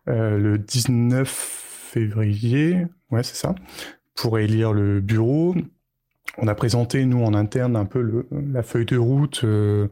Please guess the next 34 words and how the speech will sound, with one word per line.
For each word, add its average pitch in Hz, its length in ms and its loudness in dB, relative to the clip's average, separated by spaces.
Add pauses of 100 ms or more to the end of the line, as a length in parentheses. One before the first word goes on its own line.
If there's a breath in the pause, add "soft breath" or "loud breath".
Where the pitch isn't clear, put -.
(520 loud breath)
euh, - 300 -2
qu'on - 180 -6
souhaiterait 120 540 -2
f-, - 320 -10 (440)
appliquer 135 500 -2
à 120 40 0
l'association, 127 840 -2 (240)
euh, 123 160 0
pour 120 200 -4
l'année 110 220 2
qui - 140 -4
vient. 147 240 0
Donc 123 240 0
ça, 135 140 -2
c'est - 160 -6
un 107 200 -2 (840 loud breath)
petit - 120 -6
changement 120 380 0
de 123 80 -2
façon 123 400 -2
de 117 60 0
s'organiser 120 520 2
aussi, 135 320 0
parce 120 240 -4
que, 107 480 0 (520)
euh, 139 60 0 (480)
pour 120 160 0
essayer 117 280 0
d'être 123 280 0
un 143 120 0
peu 139 120 -4
moins 135 260 2
dans 120 160 0
le, 107 240 2